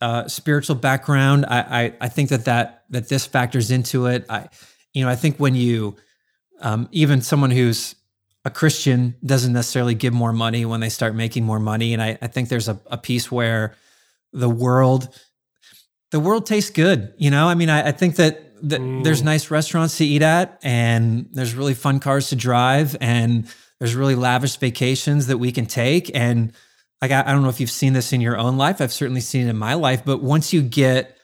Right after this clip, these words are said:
Speaker 1: a taste of those things, uh, they become hard to separate from, almost like the,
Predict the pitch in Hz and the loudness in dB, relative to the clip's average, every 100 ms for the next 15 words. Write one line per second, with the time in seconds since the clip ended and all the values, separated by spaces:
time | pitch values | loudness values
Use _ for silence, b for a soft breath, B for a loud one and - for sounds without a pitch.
0 | b _ 117 - - 127 143 - 175 135 | b _ -8 -6 -2 0 0 0 -2 0
1 | 147 139 - 131 135 208 247 - - b | 0 0 -2 0 2 0 -2 -6 -12 b
2 | b b _ 120 113 110 135 131 127 135 | b b _ -2 0 0 0 0 0 0
3 | - 131 120 117 113 113 _ _ _ - | 0 2 4 2 0 -6 _ _ _ -10
4 | - 127 135 143 123 147 143 143 147 139 | -2 0 0 -2 -2 -2 -2 -2 -2 -2
5 | 151 170 135 117 135 143 147 - 147 131 | 0 2 2 0 0 0 0 2 0 2
6 | 127 120 113 | 4 4 2